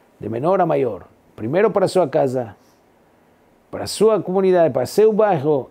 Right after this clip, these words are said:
inclusive dependendo do nível da pessoa, pode ser para o mundo inteiro. E se a gente não enxerga isto, talvez, como a gente, como ve-, estamos vimos em Miriam, mas isso acontece,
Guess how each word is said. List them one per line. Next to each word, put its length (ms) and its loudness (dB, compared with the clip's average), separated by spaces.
inclusive 560 0
dependendo 640 0
do 100 2
nível 580 0
da 200 -4
pessoa, 460 -4
pode 260 -10
ser 100 -8
para 200 -10
o 20 -12
mundo 300 -10
inteiro. 380 -18
E 60 -20
se 120 0
a 20 2
gente 260 2
não 140 4
enxerga 400 2
isto, 260 2
talvez, 500 2
como 200 -6
a 40 0
gente, 320 0
como 240 -6
ve-, 140 -2
estamos 300 0
vimos 240 0
em 40 0
Miriam, 440 0
mas 260 -12
isso 220 -12
acontece, 600 -10